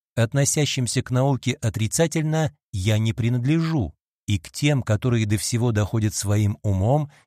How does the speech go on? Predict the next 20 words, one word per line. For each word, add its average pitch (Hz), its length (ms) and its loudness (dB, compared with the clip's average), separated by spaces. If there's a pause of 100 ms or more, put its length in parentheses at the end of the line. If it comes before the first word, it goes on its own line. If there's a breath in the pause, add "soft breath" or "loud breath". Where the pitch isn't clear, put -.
не 139 140 2
хотел 160 440 0
бы 95 140 0
принадлежать. 92 760 0 (180)
Что - 280 0
касается 101 600 0
практической 104 840 0
медицины, 87 760 0 (240)
то 147 100 2
ещё 160 260 0
студентом 151 580 0
я 139 160 2
работал 135 580 2
в 104 140 0
Воскресенской 127 1120 0
земской 113 640 2
больнице 131 840 0 (220)
близ 92 360 0
Нового 98 560 2
Иерусалима, 110 800 2